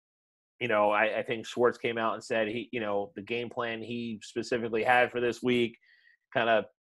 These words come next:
didn't play to Brandon Graham's strengths. He is normally stout against the run, and we saw, uh, the Rams, who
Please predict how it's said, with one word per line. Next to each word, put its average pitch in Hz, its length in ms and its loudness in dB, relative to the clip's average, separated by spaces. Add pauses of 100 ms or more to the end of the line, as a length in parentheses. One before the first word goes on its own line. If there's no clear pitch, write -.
(140)
didn't 139 220 2
play 135 200 6
to 123 80 6
Brandon 117 380 4
Graham's 117 260 0
strengths. 131 360 2
He 139 100 0
is 113 100 0
normally 123 320 0
stout 117 320 2
against 113 240 -4
the 120 80 0
run, 110 260 4
and 110 80 -6
we 113 120 -6
saw, 117 420 8 (500)
uh, 117 200 8
the 117 100 2
Rams, 135 460 4
who 127 140 0